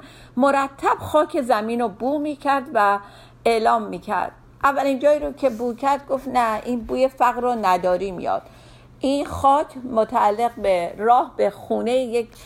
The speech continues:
بیوه زنی داره که از مال دنیا دستش تهیه.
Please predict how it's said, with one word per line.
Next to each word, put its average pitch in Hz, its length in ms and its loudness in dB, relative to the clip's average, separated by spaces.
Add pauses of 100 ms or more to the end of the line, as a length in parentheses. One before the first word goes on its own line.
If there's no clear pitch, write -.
(260)
بیوه 208 320 0
زنی 302 380 -2
داره 262 340 2
که 247 160 -4
از 190 180 0
مال 254 340 2
دنیا 202 460 0
دستش 214 600 0
تهیه. - 520 -4